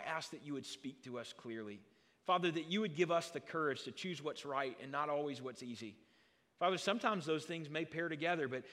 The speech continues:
many times we know that when we're obedient to your will, when we're doing what's right, we are gonna face challenges. We're gonna have to, to be determined and press forward, but you are gonna give us the strength to do so. So guard our hearts, strengthen us today. In your name we pray.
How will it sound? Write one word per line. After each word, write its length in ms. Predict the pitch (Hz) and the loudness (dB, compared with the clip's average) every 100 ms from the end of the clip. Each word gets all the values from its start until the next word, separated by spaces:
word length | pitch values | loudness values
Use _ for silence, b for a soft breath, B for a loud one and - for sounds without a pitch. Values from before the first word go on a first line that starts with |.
| B | B
many 240 | 160 196 196 | 2 4 4
times 300 | 185 160 151 | 2 0 0
we 100 | 175 | -2
know 300 | 160 170 139 | 0 0 0
that 120 | 131 | 0
when 180 | 135 139 | -2 0
we're 200 | 175 175 | 2 2
obedient 480 | 143 156 151 131 | 2 -2 -2 -4
to 80 | 123 | -6
your 180 | 135 156 | -4 -2
will, 280 | 151 147 131 | 2 2 0
when 120 | 127 | -2
we're 140 | 156 | -2
doing 240 | 160 165 156 | -2 -2 -2
what's 220 | 139 - | -4 -2
right, 280 | 139 135 117 B - | 0 0 0 B 0
we 180 | 147 175 | 4 6
are 60 | |
gonna 180 | 156 123 | 4 0
face 300 | - 151 151 | -2 -2 -2
challenges. 640 | - 151 151 151 147 139 | -2 0 0 0 -4 -6
We're 140 | 139 160 | -4 -2
gonna 140 | 160 | -2
have 220 | 135 139 - | 0 -2 -2
to, 120 | 107 B B - | -6 B B -4
to 80 | 120 | -2
be 180 | 113 160 | 0 -2
determined 560 | 147 - 156 156 143 | -4 -6 -4 -2 -4
and 120 | 127 | -4
press 280 | - 160 143 | 0 0 0
forward, 480 | - 151 147 143 139 B B - | -2 0 2 2 0 B B -8
but 140 | 120 | -8
you 180 | 139 165 | 0 2
are 60 | 160 | 2
gonna 200 | 147 123 | 0 -2
give 160 | 127 | -2
us 160 | 123 - | -4 -6
the 80 | 113 | -8
strength 400 | - 123 117 - | -6 -6 -8 -8
to 80 | |
do 160 | 104 104 | -10 -10
so. 240 | - 104 101 b b b | -8 -10 -10 b b b
So 120 | - 139 | -6 0
guard 300 | 131 180 190 | 6 8 8
our 100 | 165 | 6
hearts, 380 | 160 151 135 | 6 4 4
strengthen 420 | - - 180 180 165 | -2 0 0 0 -2
us 160 | 151 | -4
today. 440 | - 127 113 110 107 B B | -4 -2 0 0 -2 B B
In 80 | 120 | -6
your 140 | 135 | -4
name 140 | 139 143 | -2 -2
we 100 | 135 | -4
pray. 320 | - 107 95 | -4 -4 -4